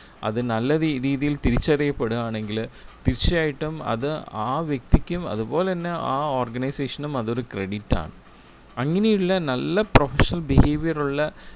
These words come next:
ഈ പറയുന്ന employees നമ്മുടെ ഓർഗനൈസേഷന് ഒരു മുതൽക്കൂട്ട് തന്നെയാണ്, ഒരു അസറ്റ് തന്നെയാണ്.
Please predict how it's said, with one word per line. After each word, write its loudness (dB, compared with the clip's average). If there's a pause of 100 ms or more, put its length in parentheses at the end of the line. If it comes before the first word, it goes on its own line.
(140)
ഈ -2 (120)
പറയുന്ന -4
employees -2
നമ്മുടെ -2
ഓർഗനൈസേഷന് -2
ഒരു -2
മുതൽക്കൂട്ട് -2
തന്നെയാണ്, -2
ഒരു 0
അസറ്റ് -2
തന്നെയാണ്. -4